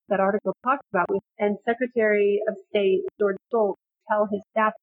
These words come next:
"The only time you can pull me out of this quiet hour when I'm quietly thinking, working, if my wife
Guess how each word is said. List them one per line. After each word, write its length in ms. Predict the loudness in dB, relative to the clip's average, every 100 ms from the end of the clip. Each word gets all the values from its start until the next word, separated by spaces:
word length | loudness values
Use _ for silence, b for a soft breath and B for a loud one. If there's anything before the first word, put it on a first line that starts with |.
| _ -2
"The 60 |
only 140 | 0 0
time 200 | 0 0
you 100 | 2
can 340 | 2 0 -2 _ _
pull 100 | 0
me 140 | 2
out 140 | 2 0
of 80 |
this 120 | 0 -4 _
quiet 260 | -2 0 0
hour 400 | 0 0 0 -2
when 140 | -4 -6
I'm 240 | -4 -8 _ _ _ -2
quietly 480 | 0 2 0 0 0
thinking, 340 | 0 0 2 0 0
working, 440 | -2 0 0 0 -4 _ _ _ _ _ _ -4
if 100 | 0
my 120 | 0
wife 220 | 2 -2